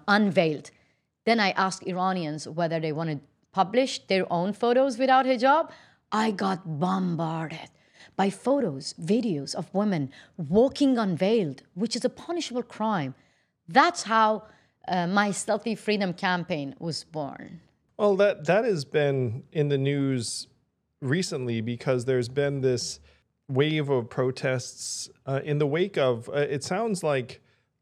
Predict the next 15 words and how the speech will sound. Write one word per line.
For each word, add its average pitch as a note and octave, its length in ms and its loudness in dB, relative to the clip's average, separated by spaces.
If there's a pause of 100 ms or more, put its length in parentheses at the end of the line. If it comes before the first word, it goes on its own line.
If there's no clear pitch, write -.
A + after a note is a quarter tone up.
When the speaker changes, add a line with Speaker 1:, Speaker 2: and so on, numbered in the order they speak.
(140)
Speaker 2:
the, D3 120 6
one D3+ 200 2
of D#3 80 0
the C#3 80 4
catalysts C#3+ 800 -2
was B2+ 320 -2
that, B2 400 0
uh, B2+ 180 0
the B2 140 -4
Iranian C3+ 360 0
National B2 380 -2
Guard A2+ 400 -2
saw A#2+ 380 -2
a A#2 40 -2
woman A#2 460 -4